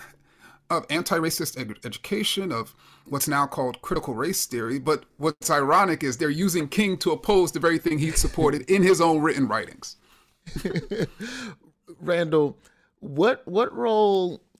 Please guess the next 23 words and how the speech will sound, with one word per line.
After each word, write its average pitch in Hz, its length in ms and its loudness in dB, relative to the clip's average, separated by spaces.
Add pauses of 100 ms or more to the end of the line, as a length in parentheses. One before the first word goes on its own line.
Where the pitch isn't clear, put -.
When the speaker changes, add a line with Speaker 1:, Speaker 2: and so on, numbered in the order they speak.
(140)
Speaker 2:
like, - 260 -4
if 139 120 -4
we, 160 180 -2
if 147 100 -4
we 156 100 -4
talk 202 340 -4
about 131 540 0 (840)
this 135 220 -2 (120)
idea 127 420 0
of 113 120 -6
King 143 360 -4
being 123 300 -4
the 107 120 -4
only 113 260 -4
one 110 280 -6
that 98 180 -6
is 90 140 -10
quoted, 82 500 -8
what 127 220 -8
role 190 320 -2
do 131 200 -8
we 123 160 -4
think 107 340 -8